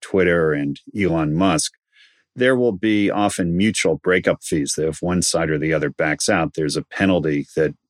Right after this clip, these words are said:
in this case, I think is a billion dollars. Now, you can't just walk away. You have to have a reason. And the reason typically falls under the heading of material adverse change, that you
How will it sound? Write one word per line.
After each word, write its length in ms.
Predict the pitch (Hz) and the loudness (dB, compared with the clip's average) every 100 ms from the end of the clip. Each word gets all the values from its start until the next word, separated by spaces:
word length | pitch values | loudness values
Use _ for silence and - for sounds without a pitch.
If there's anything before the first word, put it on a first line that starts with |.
| - | -4
in 140 | 92 | 0
this 160 | 85 - | 0 0
case, 360 | - 76 76 | 0 0 0
I 120 | - 78 | -2 -2
think 180 | 85 | -2
is 140 | 73 73 | -4 -4
a 40 | |
billion 460 | 69 80 76 73 69 | -4 0 0 0 0
dollars. 600 | 71 73 76 67 - - _ _ _ _ _ _ _ _ _ _ | 0 0 -2 -4 -4 -8 _ _ _ _ _ _ _ _ _ _
Now, 360 | 107 110 98 - _ | 2 2 2 -2 _
you 160 | - 117 | -4 -4
can't 340 | - 131 123 | 0 2 2
just 240 | - 98 - | 2 -2 0
walk 300 | 90 87 - | 0 0 0
away. 240 | 82 87 | 2 2
You 140 | 76 76 | 2 -2
have 220 | 92 85 | -2 -2
to 120 | 87 | -2
have 140 | 80 | 0
a 80 | 78 | 0
reason. 560 | 71 76 82 78 80 71 - - | 0 0 2 2 0 -4 -10 -8
And 300 | 87 82 76 | -2 -2 -2
the 100 | 80 | 0
reason 440 | 90 98 98 80 | 0 2 0 -2
typically 480 | - 104 101 - 87 | 0 0 0 0 -2
falls 500 | - 87 82 78 - - | -2 0 0 0 -4 -4
under 220 | 92 80 | -2 0
the 100 | 76 | 0
heading 340 | 85 80 78 | 0 0 0
of 180 | 76 - | -2 -4
material 760 | 82 78 - - 95 90 82 69 | -6 -6 -4 0 2 4 2 0
adverse 520 | 82 76 71 69 - | -2 -2 -2 -2 -4
change, 640 | - - - 76 - - - | -4 0 0 0 -2 -6 -2
that 180 | 80 | -2
you 340 | 80 87 82 | 0 2 2